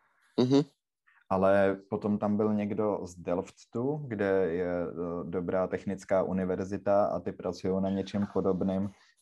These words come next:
Speaker 2: eh, kde dělají mnohem větší tu loď. Já, mm, nevím přesně, jak velkou, jak dlouhou, ale nějak tam o tom taky mluvili potom mezi sebou.
Speaker 1: Těm.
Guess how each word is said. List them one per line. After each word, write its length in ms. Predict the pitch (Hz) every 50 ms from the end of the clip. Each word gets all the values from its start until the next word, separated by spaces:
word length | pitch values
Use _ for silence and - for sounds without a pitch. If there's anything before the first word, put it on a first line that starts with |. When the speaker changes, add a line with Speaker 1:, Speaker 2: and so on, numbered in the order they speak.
| _ -
Speaker 2:
eh, 200 | 95 92 92 -
kde 600 | 90 92 85 92 92 92 92 92 95 95 85 -
dělají 400 | - 92 98 95 92 92 92 95
mnohem 360 | 95 95 92 92 107 104 101 98
větší 380 | 92 92 90 - - 101 98 -
tu 100 | - 80
loď. 260 | 76 73 78 76 -
Já, 180 | 82 78 80 85
mm, 520 | 85 - - - 76 76 71 - - 85
nevím 420 | 90 87 85 90 90 92 90 90 87
přesně, 520 | - - 95 92 - - 95 92 92 92 - _ _ _ _ _ _ -
jak 220 | 95 95 92 90
velkou, 520 | 90 92 92 92 92 - 92 92 92 95
jak 180 | 98 92 90 92
dlouhou, 600 | 90 92 87 87 90 90 95 92 95 101 95 -
ale 420 | - 87 90 92 90 90 90 95 95 _ _ _ _ _ -
nějak 240 | 92 92 92 90 -
tam 160 | 92 90 90
o 40 | 87
tom 180 | - 85 87 90
taky 240 | - - - 98
mluvili 540 | 90 90 87 85 82 85 85 85 85 87 87 - - - _ - - - _ _ _
potom 480 | 90 90 - 92 90 87 90 90 92 95 _ _ _ _ - _ _ _ _ _ - - 64 60 58 _ _ _ _ _ _ _ -
mezi 280 | 92 92 85 92 92
sebou. 340 | - - 90 82 80 76 76
Speaker 1:
Těm. 320 | - 107 110 104 104 101